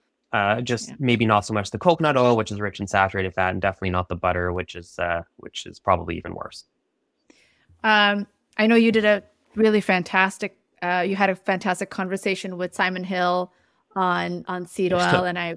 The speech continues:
Speaker 2: you know, I highly recommend for
Speaker 1: <laughs>
Speaker 2: people to listen to that. But could you touch on that again? I know because there's,
Speaker 1: Yeah.
Speaker 2: uh,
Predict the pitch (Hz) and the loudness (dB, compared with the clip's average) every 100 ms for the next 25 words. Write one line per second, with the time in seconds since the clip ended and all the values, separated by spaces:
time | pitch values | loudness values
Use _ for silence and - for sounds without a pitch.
0 | - 196 175 175 180 175 196 190 190 185 | -10 -10 -4 -2 0 2 2 2 0 -2
1 | 185 185 139 196 190 - 190 - 185 202 | -6 -6 -6 -2 -2 -2 -10 -8 -6 -6
2 | - 196 214 202 190 190 190 _ _ _ | -8 -10 -4 2 2 2 0 _ _ _
3 | _ 233 233 - 254 294 392 - 427 359 | _ 0 0 0 2 4 4 4 4 6
4 | 320 302 285 233 208 214 220 214 208 214 | 6 6 6 4 4 4 4 2 2 2
5 | 208 202 202 185 214 202 202 123 - 208 | 2 0 -2 -2 -2 0 2 2 0 0
6 | 190 190 - | 2 2 -2